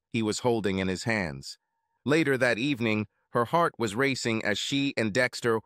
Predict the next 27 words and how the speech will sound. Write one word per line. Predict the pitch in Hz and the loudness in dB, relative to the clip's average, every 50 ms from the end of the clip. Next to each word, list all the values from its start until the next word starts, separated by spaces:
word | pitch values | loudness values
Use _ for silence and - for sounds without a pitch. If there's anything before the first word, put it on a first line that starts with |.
| _ _ | _ _
walked | - 135 139 139 - _ | 2 2 2 2 2 _
into | 135 123 117 101 117 | -2 -2 0 0 0
Doctor | 107 117 117 110 110 - - 98 - - _ _ _ _ _ _ | 0 2 2 0 0 -2 -4 -4 -4 -8 _ _ _ _ _ _
Lindstrom's | 110 131 135 135 - - 139 127 120 117 110 98 | 0 0 0 0 0 0 2 2 2 2 2 2
office | 104 113 117 107 - - 107 101 - - - - _ _ - | 2 2 2 2 0 -2 -2 -2 -4 -8 -12 -14 _ _ -2
and | 104 104 - | -2 -2 0
took | - 143 131 - - | 0 -2 -2 0 0
their | 127 120 113 | 2 2 2
seats. | - - - 135 107 80 - - - - - _ _ _ _ _ _ _ | 0 -2 -2 -2 -4 -4 -6 -10 -14 -14 -16 _ _ _ _ _ _ _
"So," | - - - 175 165 147 123 120 131 143 - _ _ _ _ - | -14 0 2 4 6 6 4 4 2 -2 -8 _ _ _ _ -4
the | 117 | -2
doctor | 104 113 131 120 117 - - 113 | 0 2 2 2 2 0 -2 -2
began, | 98 110 101 107 110 104 104 107 120 127 - _ _ | -2 0 0 2 2 2 2 2 0 -2 -6 _ _
turning | - 143 127 117 110 107 101 | 0 2 2 2 2 0 0
to | - 110 | 0 0
him, | 98 104 101 98 98 95 - _ _ _ _ _ _ _ | 0 0 0 -2 -2 -4 -6 _ _ _ _ _ _ _
"how | - 143 127 123 127 | -2 0 2 2 2
are | 120 107 | 0 0
things | - - 139 135 131 107 - | 0 0 0 0 0 -2 0
going?" | 127 120 113 101 80 71 65 - - _ _ _ _ _ _ _ _ _ _ _ _ _ | 2 2 2 2 0 -2 -6 -10 -18 _ _ _ _ _ _ _ _ _ _ _ _ _
He | - 123 113 | -4 -4 0
took | - 151 117 131 | 0 0 2 2
a | 117 | 0
deep | 98 98 135 139 - - | 0 0 -2 -2 -2 -2
breath | - 131 135 120 107 107 - _ | 0 2 4 4 4 2 -2 _
before | - 117 110 - 120 107 104 | -6 -6 -2 0 0 0 0
speaking. | - - - 135 117 98 - 87 73 65 | -2 -2 -4 -4 -4 -4 -4 -6 -6 -6